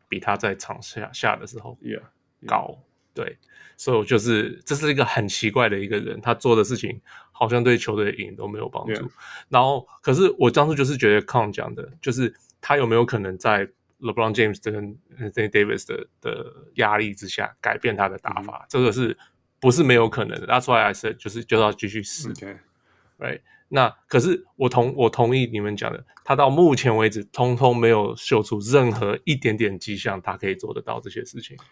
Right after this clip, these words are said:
Speaker 1: 可是就是试试看，
Speaker 2: 继续试。
Speaker 1: 然后只要真的不，就是你不知道，因为你永远知道 Marc Gasol 会给你什么，所以你真的不行，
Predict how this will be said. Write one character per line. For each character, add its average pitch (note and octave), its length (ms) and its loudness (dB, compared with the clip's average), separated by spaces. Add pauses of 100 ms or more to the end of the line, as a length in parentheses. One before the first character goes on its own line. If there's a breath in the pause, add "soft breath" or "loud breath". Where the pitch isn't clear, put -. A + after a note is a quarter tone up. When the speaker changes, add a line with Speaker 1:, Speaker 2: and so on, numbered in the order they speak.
(640 soft breath)
Speaker 1:
可 - 160 -2
是 C#3 300 -2 (1000 soft breath)
就 - 160 -8
是 A2 80 -6
试 F3+ 120 4
试 D3 80 2
看， D#3+ 80 6
Speaker 2:
继 - 0 -
续 - 0 -
试。 A#2 300 0
Speaker 1:
然 G#2 100 0
后 G#2 180 2
只 G2+ 140 -2
要 G#2 100 4
真 A2 160 2
的 G#2+ 60 2
不， - 160 -16 (200)
就 F3 140 4
是 F3 140 6
你 D3 280 -4
不 D#3+ 200 2
知 D3+ 180 -2
道， C#3+ 260 6
因 D3+ 120 2
为 C3+ 200 2 (220 soft breath)
你 B2 140 2
永 C#3 160 8
远 C#3+ 120 8
知 A#2+ 80 0
道 B2+ 120 6
Marc A#2 200 4
Gasol A2 280 0
会 G#2+ 180 -2
给 G#2 100 -4
你 A2+ 140 -8
什 - 140 -16
么， - 180 -16
所 C3+ 160 6
以 B2+ 40 8
你 A#2 120 2
真 C#3 180 2
的 D3 80 4
不 B2+ 140 4
行， G#2+ 180 -2